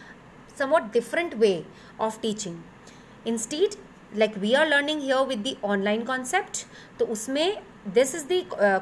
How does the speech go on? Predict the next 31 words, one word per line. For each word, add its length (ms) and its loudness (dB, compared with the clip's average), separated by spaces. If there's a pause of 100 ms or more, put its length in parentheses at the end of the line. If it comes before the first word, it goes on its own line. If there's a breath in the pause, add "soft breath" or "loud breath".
concept 400 2
which 180 -8
is 80 -6 (320)
actually 320 -4
new 240 0
for 100 2 (120)
me 100 2 (180)
even, 160 -2 (420 loud breath)
which 160 -6
is 20 -6
actually 400 -4 (120)
new 200 -2 (100)
for 80 0 (140)
you 120 0
even, 340 -2 (540)
but 60 2
we 100 -6
are 220 2
doing 200 -4
it, 260 -6 (1160)
है 80 0
ना। 180 2 (220 loud breath)
तो 60 -8
टाइम 320 0
के 100 -2
साथ 260 -4
हर 120 4
एक 120 -6
चीज़ 260 -6
का 80 0
सीखना 680 0